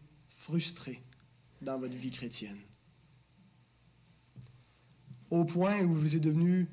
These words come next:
difficile de vous réjouir dans votre marche avec le Seigneur ?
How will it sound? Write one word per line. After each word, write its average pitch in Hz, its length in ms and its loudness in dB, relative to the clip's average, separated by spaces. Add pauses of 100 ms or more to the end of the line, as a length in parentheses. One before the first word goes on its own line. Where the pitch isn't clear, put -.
(120)
difficile 165 800 0 (480)
de 143 100 -4
vous 147 160 -2
réjouir 147 800 0 (240)
dans 135 140 -4
votre 127 220 -6
marche 151 280 -2
avec 127 180 -8
le 127 80 -6
Seigneur ? 104 480 -10